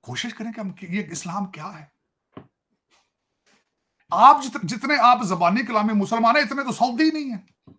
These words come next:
इतने सैयद आपके पाकिस्तान में हैं, इतने तो सऊदी अरबिया में सैयद नहीं है।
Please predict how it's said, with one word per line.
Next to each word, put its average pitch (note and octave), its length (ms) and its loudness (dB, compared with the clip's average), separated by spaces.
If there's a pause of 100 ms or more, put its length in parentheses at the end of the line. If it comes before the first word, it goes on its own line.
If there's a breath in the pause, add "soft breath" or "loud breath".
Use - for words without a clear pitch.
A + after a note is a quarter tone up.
(600)
इतने C4+ 240 -2
सैयद A3+ 400 0
आपके A3+ 280 8
पाकिस्तान G#3+ 440 0
में B3+ 140 -4
हैं, C#4+ 80 0
इतने C4 280 -4
तो A#3 140 -4
सऊदी G#3+ 300 -2
अरबिया C#4+ 280 -4
में C4+ 100 -6
सैयद G#3 340 -8
नहीं F#3 200 -12
है। D3 100 -20